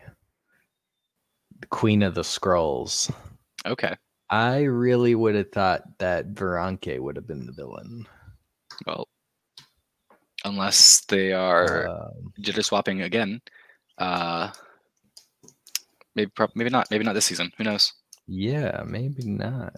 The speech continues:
Speaker 1: It'd be
Speaker 2: Uh,
Speaker 1: cool
Speaker 2: wh-
Speaker 1: if they were setting her up, if, like, one of them was still playing Veranke, but they weren't doing it yet. But yeah, I'm pretty sure Veranke is
Speaker 2: She
Speaker 1: the
Speaker 2: might po-, she
Speaker 1: main
Speaker 2: might show up
Speaker 1: I'm pretty sure
Speaker 2: in the show that
Speaker 1: Veranke
Speaker 2: we just
Speaker 1: is
Speaker 2: don't know
Speaker 1: the
Speaker 2: yet.
Speaker 1: main villain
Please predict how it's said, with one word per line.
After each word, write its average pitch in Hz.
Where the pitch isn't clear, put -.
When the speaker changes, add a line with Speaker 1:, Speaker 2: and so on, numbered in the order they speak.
Speaker 1:
It'd 156
be 202
Speaker 2:
Uh, 226
Speaker 1:
cool 156
Speaker 2:
wh- -
Speaker 1:
if -
they 143
were 123
setting 113
her 92
up, 135
if, 101
like, 90
one 107
of 98
them 95
was 95
still -
playing 104
Veranke, 80
but -
they 90
weren't 90
doing 98
it 85
yet. 85
But 120
yeah, 131
I'm 98
pretty 156
sure 170
Veranke 110
is 101
Speaker 2:
She 151
Speaker 1:
the 143
Speaker 2:
might 151
po-, 120
she 123
Speaker 1:
main 120
Speaker 2:
might 190
show -
up 165
Speaker 1:
I'm 101
pretty 165
sure 113
Speaker 2:
in 101
the 135
show 139
that 127
Speaker 1:
Veranke 95
Speaker 2:
we 90
just -
Speaker 1:
is 98
Speaker 2:
don't 95
know 110
Speaker 1:
the 101
Speaker 2:
yet. 98
Speaker 1:
main 104
villain -